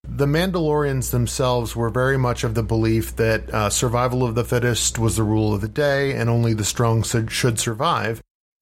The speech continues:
And as a result, the Mandalorians were very much about, uh, continual warfare, either with other cultures or even within their own culture.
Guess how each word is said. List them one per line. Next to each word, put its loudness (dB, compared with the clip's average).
And 0
as 0
a 2
result, 0
the 0
Mandalorians 0
were 0
very 2
much 0
about, 0
uh, 0
continual 0
warfare, 0
either 0
with 0
other 0
cultures -2
or 0
even 0
within 0
their 2
own 2
culture. 0